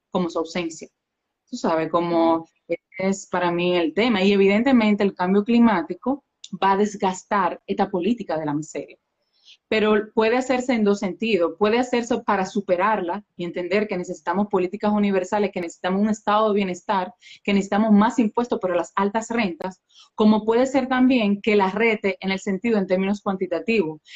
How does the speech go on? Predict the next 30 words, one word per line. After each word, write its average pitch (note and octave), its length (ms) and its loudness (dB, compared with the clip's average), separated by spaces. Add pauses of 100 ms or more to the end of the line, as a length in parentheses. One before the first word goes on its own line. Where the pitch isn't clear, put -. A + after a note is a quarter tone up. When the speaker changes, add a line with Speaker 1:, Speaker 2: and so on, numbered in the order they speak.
(120)
Speaker 1:
que G#3 140 0
tú B3 160 0
sigas C4 260 2
administrando B3 480 2
la A#3 100 0
miseria, G#3 500 2
pero F3+ 160 2
a F3 40 2
otros F#3 240 -8
niveles. E3+ 720 -2
Es G3 100 2
decir, G3 380 -2
que F3 180 0
ya A3+ 260 0
tú G#3 100 0
no F#3+ 120 0
des G3 140 0
cinco G#3 220 -2
mil A#3+ 200 2
en F#3+ 80 0
solidaridad F#3+ 720 0
o G3+ 40 0
no F#3 120 2
des F#3 100 2
quinientos G3 320 -2
pesos D4 200 -4
en B3 60 -2
solidaridad, A#3+ 720 0
da B3+ 140 -2
diez. F#3+ 300 -4